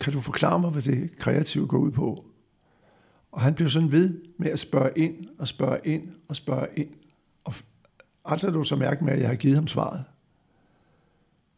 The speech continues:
Og jo mere han spurgte mig, jo mere blev jeg klar over, det er varm luft, jeg sidder og hælder ud her. <laughs> Så, så på et tidspunkt halede han sådan en gammel rejsegrammofon frem.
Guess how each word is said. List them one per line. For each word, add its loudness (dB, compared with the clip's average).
Og 2
jo 8
mere 10
han 8
spurgte 0
mig, 2
jo 4
mere 6
blev 4
jeg 4
klar 2
over, 0
det 4
er 0
varm -4
luft, -6
jeg -2
sidder 0
og 0
hælder 0
ud -2
her. -2
<laughs> -6
Så, 0
så 0
på 0
et 0
tidspunkt 0
halede 6
han 4
sådan 0
en 0
gammel 2
rejsegrammofon 0
frem. -2